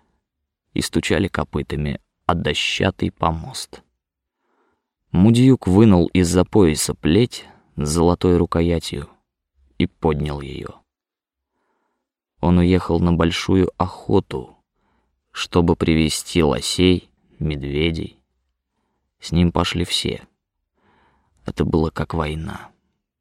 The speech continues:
Город стоял пустой. Были только одни женщины. Адолб и старики остались,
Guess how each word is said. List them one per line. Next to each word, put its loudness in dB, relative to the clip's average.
Город 2
стоял -2
пустой. -10
Были -2
только -4
одни -6
женщины. -12
Адолб 0
и -6
старики -4
остались, -8